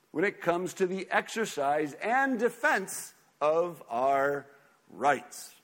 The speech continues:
It's a truth that every parent is all too familiar with. Go to any household with more than one child in it and put your ear to the window, or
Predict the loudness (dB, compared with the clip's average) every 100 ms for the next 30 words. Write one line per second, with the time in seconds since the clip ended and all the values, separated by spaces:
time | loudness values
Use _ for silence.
0 | _ _ _ _ _ -6 -4 2 2 2
1 | 2 4 4 4 0 -4 -10 -20 -8 -2
2 | 0 0 -4 -6 -6 -4 0 2 4 4
3 | 2 0 0 0 -2 -6 -14 -12 -4 2
4 | 4 6 6 4 4 0 0 2 2 0
5 | -2 -2 -6 -12 -16 0 2 4 4 4
6 | 4 4 4 2 0 2 4 4 0 0
7 | 0 0 4 4 4 2 2 2 0 2
8 | 4 4 2 0 -2 0 0 -2 -4 -4
9 | -2 0 0 -2 -2 0 0 -2 -6 -4
10 | 0 2 4 6 6 6 4 4 4 2